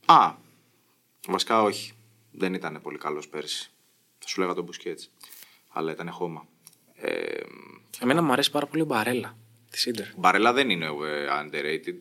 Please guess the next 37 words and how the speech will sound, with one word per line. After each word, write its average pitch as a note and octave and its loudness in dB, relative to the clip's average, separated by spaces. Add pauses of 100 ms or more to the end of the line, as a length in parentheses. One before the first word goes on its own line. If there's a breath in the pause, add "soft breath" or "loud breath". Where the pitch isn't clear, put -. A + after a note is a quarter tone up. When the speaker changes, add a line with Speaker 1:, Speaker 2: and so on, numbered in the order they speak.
(120)
Speaker 1:
Όλοι G2 2
ξέρουνε. D2+ -4
Αφού G2+ 0
στον G2 -4
τελικό F2+ -2
που F#2 -4
πήγε G2+ -2
με F#2+ -4
τη F#2 -2
City, G#2+ -2
Μπαρέλα F2+ 2
και G#2+ -6
Μπαρέλα F2 -2
και G2 -6
Μπαρέλα F2 -2
και A2+ -6
όλοι A2+ -2
περίμεναν A2+ -4
τον G#2+ -4
Μπαρέλα. G#2 0 (720 soft breath)
Θα - 6
μπορούσες B2+ 8
να G#2+ 6
πεις E3+ 4
ότι D3+ 0
είναι, E3 -2 (1160)
εντάξει, G#2+ 4 (220)
δεν C3+ 4
θα C#3+ 0
τον G2+ 0
έβαζα D#2 -2 (140)
στους... - -10
Θα A2 4
έβαζα C#3+ 2
όμως D#3+ -4
τον C3 -8
back, C#3 4